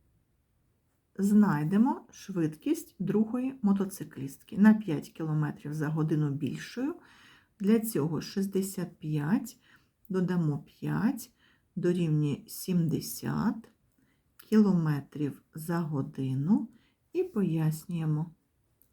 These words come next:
швидкість другої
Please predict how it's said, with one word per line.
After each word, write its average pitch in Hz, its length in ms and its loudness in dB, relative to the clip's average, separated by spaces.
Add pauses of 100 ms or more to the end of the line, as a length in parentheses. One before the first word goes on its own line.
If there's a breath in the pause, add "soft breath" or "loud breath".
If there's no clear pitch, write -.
(880 soft breath)
швидкість 170 1500 -4 (3000)
другої 180 1200 0